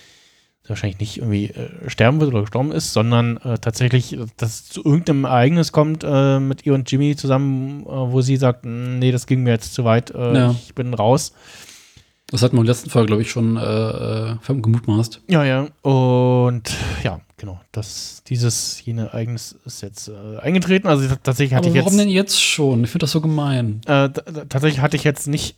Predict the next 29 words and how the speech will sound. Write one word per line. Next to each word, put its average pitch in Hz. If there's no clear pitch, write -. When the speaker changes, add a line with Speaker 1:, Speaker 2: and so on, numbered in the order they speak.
Speaker 1:
äh, 139
<laughs> 135
so, 147
sowas 139
Schlimmes 160
in 135
der 110
Art, 110
äh, -
irgendwie, 117
äh, 117
im 123
Sinne, 135
sondern 120
dass 117
Jimmy 139
irgendein, 123
äh, 123
ja, 104
halt, 113
äh, 143
irgendein 160
Ding 160
dreht 151
und, 135
äh, 123
da, 127
Speaker 2:
Hm. 131
Speaker 1:
f-, -